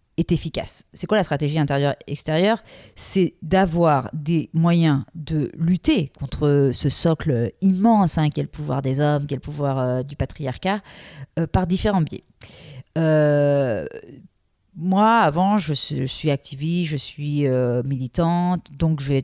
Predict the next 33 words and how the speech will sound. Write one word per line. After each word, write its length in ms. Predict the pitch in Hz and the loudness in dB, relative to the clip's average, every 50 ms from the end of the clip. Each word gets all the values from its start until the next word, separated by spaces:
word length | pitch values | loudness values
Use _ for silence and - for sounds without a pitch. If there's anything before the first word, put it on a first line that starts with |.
| - _ _ - | -2 _ _ -18
de 60 | 131 | -12
toutes 220 | - - - - | -10 -10 -10 -8
les 80 | 135 - | -10 -12
manifs, 680 | - - 98 139 165 175 175 175 170 170 165 160 - - | -10 -8 -4 -2 0 2 2 2 0 0 -2 -4 -4 -4
je 180 | 147 135 135 147 | -4 -4 -4 -6
vais 80 | 139 | -8
participer 880 | - 123 120 - - - - 135 - - 143 143 143 143 139 135 127 120 | -10 -10 -12 -12 -16 -20 -20 -18 -14 -12 -10 -8 -6 -6 -6 -6 -6 -8
en 100 | 123 143 | -8 -6
dehors. 300 | 156 170 170 180 180 165 | -4 0 0 0 0 0
Et 40 | - | -4
par 140 | - 123 | -6 -8
exemple, 260 | 131 131 151 160 165 - | -8 -6 -4 -4 -4 -6
sur 100 | - - | -8 -12
ce 80 | - | -16
qui 60 | - | -14
s'est 160 | - - 143 - | -12 -10 -8 -6
passé 260 | 131 127 - 147 143 | -6 -6 -6 -8 -8
cet 200 | - 131 107 - | -8 -10 -10 -10
été, 420 | 123 - - 151 143 143 139 131 | -12 -10 -8 -8 -6 -4 -4 -4
euh, 100 | 127 143 - - - - - - - - - 135 - - - | -6 -8 -10 -14 -18 -20 -20 -20 -20 -20 -20 -20 -16 -10 -8
euh, 240 | 151 147 143 135 | -4 -4 -4 -4
enfin, 200 | 127 - 135 123 | -4 -6 -6 -6
et 100 | 127 127 | -6 -8
puis 140 | - - 147 | -8 -8 -10
au 40 | 127 | -8
printemps, 600 | - 139 135 - - 143 139 143 143 139 135 127 117 | -6 -6 -6 -4 -2 -2 -2 0 0 -2 -2 -2 -4
euh, 180 | 120 - - - - | -6 -8 -10 -10 -8
à, 520 | - - - - - - - - - 147 - - | -10 -10 -10 -10 -12 -12 -12 -10 -10 -10 -8 -8
à, 180 | 139 135 - 147 | -8 -6 -4 -4
à 40 | |
l'hôtel 260 | 156 147 - 139 131 - | -4 -4 -4 -6 -6 -6
de 80 | 139 | -6
ville, 280 | 135 165 220 220 220 | -2 -2 0 0 0